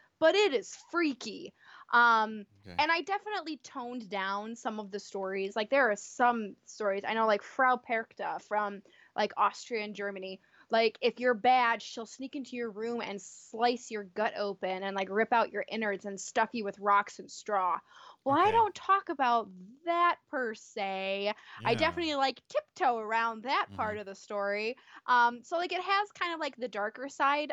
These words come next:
Speaker 1: of the Christmas tales, but not so blatantly obvious, um,
Speaker 2: Okay.
Speaker 1: that parents would be like, "What the heck is wrong with this lady?" <laughs>
Speaker 2: <laughs> Okay. Well, that's, that's good to know. That's good to know in case I wanna get it for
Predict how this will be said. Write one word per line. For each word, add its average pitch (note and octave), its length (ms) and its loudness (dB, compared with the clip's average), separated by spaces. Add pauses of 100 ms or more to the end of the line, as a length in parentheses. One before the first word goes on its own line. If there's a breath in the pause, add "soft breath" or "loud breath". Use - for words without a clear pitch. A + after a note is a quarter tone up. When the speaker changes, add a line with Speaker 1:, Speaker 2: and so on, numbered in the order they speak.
Speaker 1:
of B3 260 2
the C4+ 80 -8
Christmas D#4 440 -10
tales, D#4 440 0 (320 loud breath)
but C4 220 2
not A#3+ 340 4
so G#3+ 680 -2 (100)
blatantly G3+ 720 -6
obvious, A3+ 960 0 (340 loud breath)
um, G3 540 4 (160)
Speaker 2:
Okay. F#2+ 200 -16
Speaker 1:
that G3 380 2
parents A#3 320 -4
would G#3 120 -8
be G#3+ 100 -6
like, G3+ 180 -4
"What F#3+ 280 -4
the G3 80 -8
heck G3 200 -6
is F3+ 100 -14
wrong F3+ 220 -6
with F#3 140 -8
this F3 160 -14
lady?" G3 400 -4
<laughs> - 180 -10
Speaker 2:
<laughs> - 1200 -10
Okay. A#2+ 340 -4 (180 soft breath)
Well, D3 80 -2
that's, F3+ 200 0 (100)
that's D3 200 -2
good A2 220 -2
to F#2+ 80 -8
know. E2 340 -10 (100)
That's F#2+ 120 -14
good F2 160 -14
to E2 60 -18
know D#2 160 -14
in D#2+ 40 -16
case F#2+ 260 -10
I E2+ 80 -10
wanna E2+ 240 -16
get D#2 180 -18
it - 100 -20
for - 160 -20